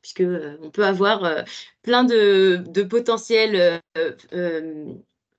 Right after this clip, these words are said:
bah, strates herbacées, abusives, euh, euh, et cetera. Mais finalement, si on leur laisse pas le temps de fleurir, euh, on peut considérer que la pratique de gestion, elle va pas être cohérente avec la disponibilité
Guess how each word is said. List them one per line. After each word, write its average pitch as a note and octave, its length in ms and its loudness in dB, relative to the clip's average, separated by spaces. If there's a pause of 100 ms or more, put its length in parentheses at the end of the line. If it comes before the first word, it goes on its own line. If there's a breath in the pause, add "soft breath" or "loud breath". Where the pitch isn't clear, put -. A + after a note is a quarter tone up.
bah, D#3 200 -6
strates G3+ 320 -2
herbacées, F3+ 720 2
abusives, F#3 640 -4
euh, D3 240 -6 (640 loud breath)
euh, D3 280 -4
et F#3+ 140 2
cetera. G3 540 0
Mais G3 180 0
finalement, G3 420 -4
si A3 240 -6
on F3+ 140 -2
leur F3 360 -2
laisse F3+ 280 -2
pas G3 160 -2
le F#3+ 80 0
temps G3+ 160 -4
de F3 160 -6
fleurir, F3+ 500 0
euh, D3+ 360 -10 (440 loud breath)
on D#3+ 120 -16 (400)
peut F3+ 100 -6
considérer F#3 460 -4
que F3+ 100 -6
la D3+ 160 -4
pratique F3+ 300 -10
de E3 100 -8
gestion, E3+ 260 -8
elle F3 60 -2
va D#3+ 80 -4
pas F#3+ 120 -2
être F#3 100 -4
cohérente G3 480 0
avec F3 240 -2
la D#3+ 80 -8
disponibilité E3 840 -2